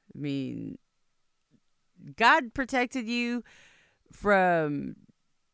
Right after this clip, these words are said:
I, I, <sighs> okay, just, I'm not gonna get into it. I'm not gonna get into other people's beliefs or whatever. However, however, when we're talking about naming these churches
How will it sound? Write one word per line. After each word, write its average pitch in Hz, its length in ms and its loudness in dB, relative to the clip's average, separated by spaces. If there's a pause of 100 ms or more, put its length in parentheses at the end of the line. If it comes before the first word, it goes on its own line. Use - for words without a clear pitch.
(580)
I, 151 640 -2 (260)
I, 165 140 -4
<sighs> - 20 -
okay, 135 340 -6 (280)
just, 175 360 -12 (840)
I'm 151 60 -8
not 165 160 -6
gonna 190 180 -8
get 180 120 -6
into 175 260 -6
it. 165 240 -6 (100)
I'm 113 60 -10
not 139 160 -4
gonna 165 160 -6
get 156 120 -10
into 160 240 -6
other 156 140 -8
people's 156 320 -12
beliefs 151 360 -12
or 143 60 -14
whatever. 139 400 -8
However, 170 840 0
however, 165 760 0 (1300)
when 190 200 -10
we're 196 120 -8
talking 247 400 -2
about 196 260 0
naming 170 400 -8
these 156 300 -12
churches - 760 -14